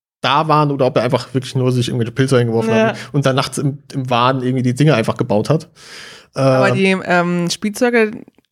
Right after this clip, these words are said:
Speaker 2: sind nie, an sich nicht magisch, außer dass sie jetzt nicht von dem Jungen gespielt werden können.
Speaker 1: Genau,
Speaker 2: aber
Speaker 1: das,
Speaker 2: sie
Speaker 1: das
Speaker 2: sind
Speaker 1: sind so Standard-Aufspiel-,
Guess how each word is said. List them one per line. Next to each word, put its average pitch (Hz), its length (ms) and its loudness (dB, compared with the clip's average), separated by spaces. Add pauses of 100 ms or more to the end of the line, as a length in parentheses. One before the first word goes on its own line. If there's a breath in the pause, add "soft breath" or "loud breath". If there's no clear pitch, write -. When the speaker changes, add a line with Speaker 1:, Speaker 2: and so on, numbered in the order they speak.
(120)
Speaker 2:
sind - 280 -4
nie, 208 100 0
an 214 140 2
sich 208 180 0
nicht 208 160 -2
magisch, 190 340 0
außer 202 200 2
dass 185 140 -2
sie 202 60 2
jetzt 180 100 2
nicht 175 100 -10
von 196 80 0
dem 185 80 2
Jungen 202 140 4
gespielt 208 280 -4
werden 220 200 0
können. 226 240 0
Speaker 1:
Genau, 151 180 2
Speaker 2:
aber 143 100 4
Speaker 1:
das, 202 140 2
Speaker 2:
sie - 80 0
Speaker 1:
das 196 80 4
Speaker 2:
sind 202 100 2
Speaker 1:
sind 190 120 0
so 233 120 2
Standard-Aufspiel-, 202 800 0